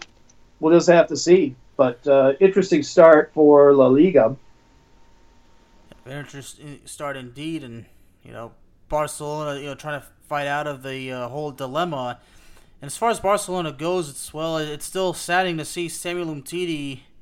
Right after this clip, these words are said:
Speaker 2: still not, you know, still not appearing on, on the lineup, even on the bench. And, uh, as far as Ousmane Dembele goes, uh, I, I'd imagine he's still recovering from, from the injury he sustained at the Euro, but,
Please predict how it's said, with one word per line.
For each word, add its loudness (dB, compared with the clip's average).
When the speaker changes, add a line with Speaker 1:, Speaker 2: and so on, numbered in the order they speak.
Speaker 2:
still -8
not, -2
you -12
know, -8
still -10
not -4
appearing -10
on, -10
on -10
the -10
lineup, -8
even -10
on -10
the -12
bench. -4
And, -12
uh, -2
as -12
far 2
as -6
Ousmane -8
Dembele -6
goes, -8
uh, -10
I, -6
I'd -8
imagine -6
he's -14
still -10
recovering -10
from, -16
from -16
the -12
injury -10
he -16
sustained -12
at -16
the -14
Euro, -6
but, -8